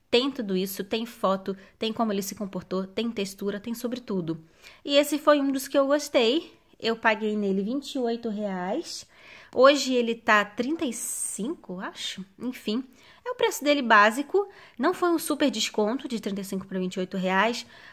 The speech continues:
mas isso aqui eu precisava comprar. Então, eu aproveitei a questão do frete grátis e tudo mais, né? Pra poder garantir o meu filtro solar. Então, foi isso, gente. Essas foram as minhas comprinhas. Aqui foi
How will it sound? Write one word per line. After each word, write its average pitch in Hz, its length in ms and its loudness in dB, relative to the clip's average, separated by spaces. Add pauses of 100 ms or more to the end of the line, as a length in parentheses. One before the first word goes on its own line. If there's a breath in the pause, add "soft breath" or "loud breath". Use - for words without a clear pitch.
(100)
mas 220 180 4
isso 262 180 0
aqui 247 160 0
eu 254 60 4
precisava 247 480 0
comprar. 233 500 -2 (140)
Então, 196 220 -4
eu 190 120 2
aproveitei 190 720 0
a 202 60 -2
questão 185 300 -6
do 180 100 -6
frete 185 300 -10
grátis 208 580 2
e 175 40 -16
tudo 180 240 -8
mais, 185 360 -2
né? 240 260 0 (480 loud breath)
Pra 196 140 -2
poder 190 840 0 (200)
garantir 196 400 0
o 190 40 0
meu 196 140 -2
filtro 185 280 -8
solar. 254 420 -2 (680 loud breath)
Então, 214 220 0
foi 311 180 2
isso, 190 260 -4
gente. 170 400 -8
Essas 226 400 -4
foram 208 220 -2
as 196 60 -2
minhas 190 220 -6
comprinhas. 196 600 -4
Aqui 196 180 -8
foi 190 400 -4